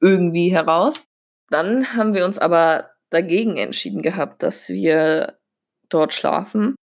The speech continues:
wo wir dann zwischenzeitlich aber auch wirklich Bock drauf hatten, da zu schlafen, weil es so spät geworden ist, wir schon so lange mit dem Auto dahin gefahren sind,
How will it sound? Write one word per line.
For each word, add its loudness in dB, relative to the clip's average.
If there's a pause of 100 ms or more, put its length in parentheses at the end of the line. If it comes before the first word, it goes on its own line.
(200)
wo 2
wir 2
dann 2
zwischenzeitlich -4
aber -2
auch -4
wirklich -4
Bock -2
drauf -8
hatten, -8
da -2
zu -14
schlafen, -4
weil 0
es -6
so -4
spät -6
geworden -2
ist, -6
wir -4
schon -4
so 0
lange 0
mit -2
dem -8
Auto -2
dahin -2
gefahren -4
sind, -2